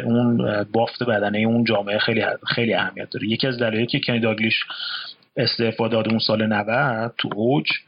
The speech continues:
این بود که کین داگلیش به عنوان سرمربی موفق‌ترین تیم انگلیس هر س-، مجبور شد که نود و شش تا فیونرال بره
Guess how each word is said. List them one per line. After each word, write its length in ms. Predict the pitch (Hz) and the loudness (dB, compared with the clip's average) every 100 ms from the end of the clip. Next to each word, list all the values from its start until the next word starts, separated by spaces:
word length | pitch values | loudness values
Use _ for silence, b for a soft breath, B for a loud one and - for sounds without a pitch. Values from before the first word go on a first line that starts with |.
| - _ _ - | -12 _ _ -2
این 160 | 123 | 0
بود 180 | 127 143 | 2 0
که 500 | - 147 147 147 151 147 _ _ _ _ _ - | 0 2 2 2 0 -4 _ _ _ _ _ -2
کین 220 | 117 113 | 0 2
داگلیش 680 | 110 107 127 151 - - - _ _ _ _ 120 | 2 2 2 2 2 0 -4 _ _ _ _ 0
به 60 | |
عنوان 340 | 113 110 120 143 | 0 2 0 0
سرمربی 840 | - 117 113 117 110 123 131 127 | 0 0 2 0 0 2 2 2
موفق‌ترین 640 | 120 110 - 113 - 110 | 2 0 0 -4 0 0
تیم 160 | 110 131 | 0 0
انگلیس 840 | 135 120 110 123 120 123 - - - _ _ _ _ _ _ _ | 2 2 2 2 2 2 0 -2 -6 _ _ _ _ _ _ _
هر 320 | - - 107 107 | -4 0 0 -2
س-، 180 | - - - - | -6 -12 -20 -6
مجبور 420 | 120 110 - - | 0 2 0 0
شد 240 | 147 151 147 | 2 2 0
که 320 | 151 151 160 B B B | 2 2 0 B B B
نود 320 | 120 117 117 | 0 0 2
و 40 | 117 | 0
شش 340 | - 139 - | 0 0 0
تا 240 | - 143 147 | 0 0 0
فیونرال 600 | - 123 117 113 135 110 | 0 2 4 4 2 0
بره 240 | 98 98 | -2 -2